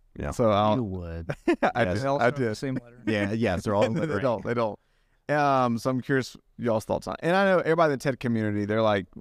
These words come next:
Speaker 2: worried that A I is gonna take over and kill the world. That, that's
Speaker 1: It will. I mean, that is the ultimate threat.
Speaker 2: Yeah, we'll
Speaker 1: We
Speaker 2: see.
Speaker 1: will be taken out by A I soon.
Speaker 2: Maybe that should be one of my concerns. That's not a concern.
Speaker 1: Oh, wow.
Speaker 2: But for me, like,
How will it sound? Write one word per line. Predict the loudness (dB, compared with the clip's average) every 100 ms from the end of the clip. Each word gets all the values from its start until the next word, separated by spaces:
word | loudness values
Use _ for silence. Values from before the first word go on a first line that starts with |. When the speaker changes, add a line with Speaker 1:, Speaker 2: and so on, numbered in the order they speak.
| -8
Speaker 2:
worried | -4 0 0 0
that | 0
A | 0
I |
is | -2
gonna | -2 -4 -6 _ _ _ -4
take | -2 0
over | 0 0 -2
and | -2
kill | -2
the | -2
world. | -4 -4 -2
That, | -2 -2 -14 -18 _ -4
that's | 0 2 0 -4 -4
Speaker 1:
It | 0 2
will. | 4 2 2 -10 _ _ _ _ _ _ _ _ _ _ _
I | 0
mean, | 4
that | 4
is | 2 2
the | 4
ultimate | 4 2 0 -2
threat. | 0 0 -2 -6
Speaker 2:
Yeah, | 0 2 2
we'll | 0
Speaker 1:
We |
Speaker 2:
see. | 0
Speaker 1:
will | 4 4 2 -2 _ _ _ _ -6
be | -2 0
taken | 2 2 0
out | 0
by | 2 0
A | 0 -2
I | -2 -4
soon. | -2
Speaker 2:
Maybe | 0 2
that | 0
should | 0 0 0
be | -2
one | 0
of |
my | -2
concerns. | -4 -8 -8 0
That's | 2 2
not | 0
a | -4
concern. | -6 0 2
Speaker 1:
Oh, | 2
wow. | 0 0 -6 _ _
Speaker 2:
But | 0 0 0
for | -4 -4
me, | 0 2
like, | 2 2 -2